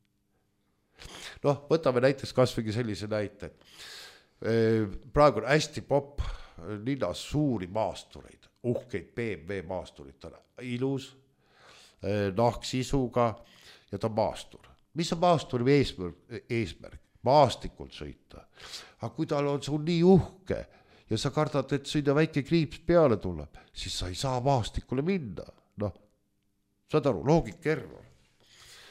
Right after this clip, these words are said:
Sa ei saa ju endale uhket maasturit. Nad ei näe enam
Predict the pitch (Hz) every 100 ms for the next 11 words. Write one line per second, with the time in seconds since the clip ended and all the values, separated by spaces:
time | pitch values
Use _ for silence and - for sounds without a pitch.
0 | - - 127 139 156 101 117 131 104 92
1 | 92 - - - - - - - - -
2 | 135 101 - - 60 - _ - - -
3 | - _ _ _ _ _ _ _ _ _
4 | _ _ _ _ _ _ _ _ _ _
5 | - 120 151 147 170 143 101 104 87 87